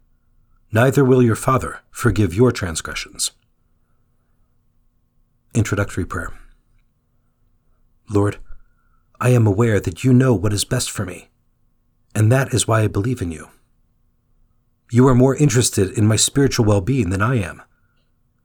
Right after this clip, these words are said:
and that is why I trust in you. You always give me your loving forgiveness in spite of my sins, and that is why I love you. Petition.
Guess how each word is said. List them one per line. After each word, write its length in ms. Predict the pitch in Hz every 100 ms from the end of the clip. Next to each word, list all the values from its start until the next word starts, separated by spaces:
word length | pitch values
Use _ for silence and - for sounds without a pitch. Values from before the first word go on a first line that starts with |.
| _
and 140 | 104
that 180 | 107 123
is 140 | 117 -
why 160 | 98
I 60 | 92
trust 360 | - 110 -
in 80 | 82
you. 160 | 78 - _ _ _ _ _ _ _ _ _ _ _ _ -
You 180 | 123 131
always 380 | 120 143 120 -
give 240 | 120 98
me 80 | 110
your 160 | 104 104
loving 260 | 127 127
forgiveness 600 | 110 110 131 104 82 - - _ -
in 100 | 120
spite 300 | - 131 135
of 100 | 120
my 120 | 90
sins, 440 | - 120 87 - - _ _ _ _ _ _ _ -
and 140 | 104
that 260 | 131 117 -
is 180 | 98 -
why 200 | 107 95
I 40 |
love 240 | 92 107 92
you. 220 | - - _ _ _ _ _ _ _ _ _ _ _ _ _ _ _ _ _ _ _ _ _ -
Petition. 500 | 104 104 - 82